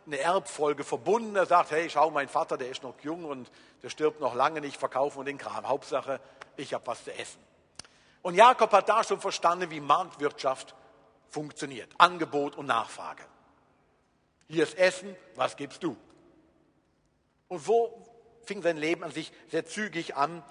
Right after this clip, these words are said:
mit anderen in den Handel oder in einer Art Betrug weiterzugehen. In Kapitel siebenundzwanzig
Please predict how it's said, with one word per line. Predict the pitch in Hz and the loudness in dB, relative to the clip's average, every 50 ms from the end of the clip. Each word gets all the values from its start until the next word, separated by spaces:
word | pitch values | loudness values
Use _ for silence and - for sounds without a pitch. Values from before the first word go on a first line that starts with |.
| - - - - - | -20 -20 -20 -20 -12
mit | - 151 151 - | -10 -8 -4 -2
anderen | 151 156 160 156 160 - | -2 -2 -2 -2 -4 -4
in | 156 143 | -6 -8
den | 143 135 127 - | -6 -6 -2 -2
Handel | 127 143 165 170 160 170 175 175 | -2 -2 -2 -2 -4 -2 -4 -2
oder | - 180 156 156 156 151 | -4 -4 -2 0 2 2
in | 139 139 | 2 0
einer | 139 117 | -2 -2
Art | 131 139 139 - | -2 -2 -4 -4
Betrug | - 143 - - - 117 131 139 147 - - - - - _ _ - | -8 -14 -16 -14 -12 -10 -10 -10 -12 -14 -18 -20 -20 -20 _ _ 0
weiterzugehen. | 120 117 120 117 - 113 - - 113 - - - - - - _ _ _ _ _ _ _ _ _ - - - - - - | 0 0 0 0 -4 -10 -12 -14 -18 -20 -20 -20 -20 -20 -20 _ _ _ _ _ _ _ _ _ -20 -20 -20 -20 -14 -12
In | - 180 | -10 0
Kapitel | - 226 226 226 262 277 240 226 196 | 2 2 2 2 0 -2 -2 -2 -2
siebenundzwanzig | 165 143 202 285 277 240 180 151 - - 127 113 104 104 90 - 131 165 - - - | 0 -2 -2 -2 -2 -4 -8 -10 -6 -4 -4 -4 -4 -8 -12 -12 -12 -10 -12 -14 -20